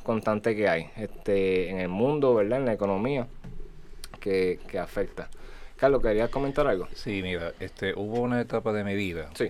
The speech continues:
Speaker 2: en que yo trabajé en la industria de venta de carros, de automóviles,
Speaker 1: Ujú.
Speaker 2: y era increíble la cantidad de personas que venían donde nosotros a, con la intención de comprar un carro y tenían ese crédito bien afectado,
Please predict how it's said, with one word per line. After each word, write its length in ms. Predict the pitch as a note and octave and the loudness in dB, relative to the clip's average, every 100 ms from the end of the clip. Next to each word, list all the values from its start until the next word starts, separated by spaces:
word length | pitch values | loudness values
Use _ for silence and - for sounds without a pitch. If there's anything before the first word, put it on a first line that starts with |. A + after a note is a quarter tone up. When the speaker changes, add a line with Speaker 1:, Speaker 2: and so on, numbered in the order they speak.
| - | -4
Speaker 2:
en 140 | F2 | -8
que 100 | F2 | -6
yo 140 | E2 F2 | -4 -4
trabajé 360 | G2+ F#2+ F#2+ | 0 0 0
en 80 | G2 | -2
la 80 | F#2 | -4
industria 420 | F2 F2 - G2+ | -4 -8 -4 2
de 100 | F#2+ | 2
venta 320 | F2+ F2 F#2 F2+ | 2 -2 -2 -2
de 140 | F#2 | 0
carros, 420 | F#2+ F2 D#2+ D2+ | 0 -2 -4 -8
de 60 | D#2+ | -8
automóviles, 640 | D#2 F2 F#2 E2 C#2 A#2 | -6 -6 -4 -4 -6 -6
Speaker 1:
Ujú. 160 | G2+ C3+ - - - - - - - - | -6 -8 -14 -20 -20 -20 -20 -20 -20 -10
Speaker 2:
y 180 | F#2+ F#2 | -4 -2
era 800 | G2+ A2 A2+ A2 A2 G#2 G#2 - - - - - | 0 2 4 4 4 2 0 -2 -12 -20 -20 -16
increíble 720 | F#2+ F#2 F#2 F#2+ G#2 F2 D#2+ | -12 -6 -2 0 0 -4 -6
la 100 | D#2 | -8
cantidad 420 | D#2+ E2 D#2+ E2 F#2 | -8 -8 -6 -4 -4
de 120 | F#2+ | -4
personas 600 | G2 F#2 G2+ G2 F#2+ F#2 | -6 -6 -4 -4 -4 -6
que 180 | - E2+ | -6 -6
venían 640 | E2 F2 G2 G2 F#2+ F#2 | -6 -6 -2 -2 -2 -4
donde 340 | F#2 F2+ F2 E2+ | -6 -4 -4 -6
nosotros 520 | E2 G2 F2+ - D#2 | -4 -2 -2 -6 -10
a, 100 | D#2 - - - - - | -12 -14 -20 -20 -20 -14
con 160 | - F2 | -8 -4
la 80 | F2 | -4
intención 420 | F2 F2 - G#2 | -4 -6 -4 -4
de 80 | A2+ | -2
comprar 280 | G#2+ A2 A2 | -2 0 -2
un 100 | G#2+ | 2
carro 420 | G#2+ F2+ - - - - - - - - - - | 4 4 0 -12 -18 -20 -20 -20 -20 -20 -16 -12
y 100 | F2+ | -6
tenían 340 | F2+ F2+ G2+ | -4 -2 -2
ese 260 | G#2 - G2 | -2 -4 -4
crédito 540 | G#2 G#2 G2 - F2 | -2 -2 -2 -2 -4
bien 320 | E2+ F#2 G#2 F#2+ | -4 -4 -2 -4
afectado, 600 | - - - D#2+ C#2+ | -6 -10 -6 -4 -4